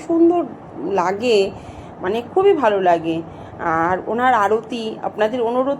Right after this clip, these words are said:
করব, যতটুকু আরতি আমি ক্যামেরাবন্দি করেছি, একটু অবশ্যই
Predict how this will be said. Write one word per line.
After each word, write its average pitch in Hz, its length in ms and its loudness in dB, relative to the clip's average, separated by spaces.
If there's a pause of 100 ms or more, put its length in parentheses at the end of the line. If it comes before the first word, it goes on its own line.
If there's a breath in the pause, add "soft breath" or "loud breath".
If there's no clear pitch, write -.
করব, 247 420 2 (280 loud breath)
যতটুকু 277 460 2
আরতি 277 460 4
আমি 262 400 0 (220 loud breath)
ক্যামেরাবন্দি 254 640 4
করেছি, 269 580 0 (240 loud breath)
একটু - 400 -6
অবশ্যই 226 840 2